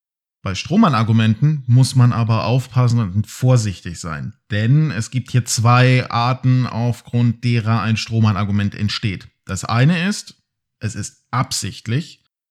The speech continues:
und möchte wirklich die Argumentationsposition kaputt machen, um meine Argumentation anzugreifen auf eine Art und Weise, die nicht in Ordnung ist. Das andere ist der sogenannte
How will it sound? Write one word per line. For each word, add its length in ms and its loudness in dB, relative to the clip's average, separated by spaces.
und 140 2
möchte 320 4
wirklich 260 2
die 120 -2
Argumentationsposition 1200 2
kaputt 340 -2
machen, 240 6
um 80 4
meine 220 4
Argumentation 880 4
anzugreifen 960 0
auf 260 -4
eine 80 0
Art 180 0
und 100 4
Weise, 280 6
die 120 4
nicht 360 6
in 140 2
Ordnung 360 0
ist. 300 -14
Das 180 2
andere 440 2
ist 200 -4
der 100 6
sogenannte 520 4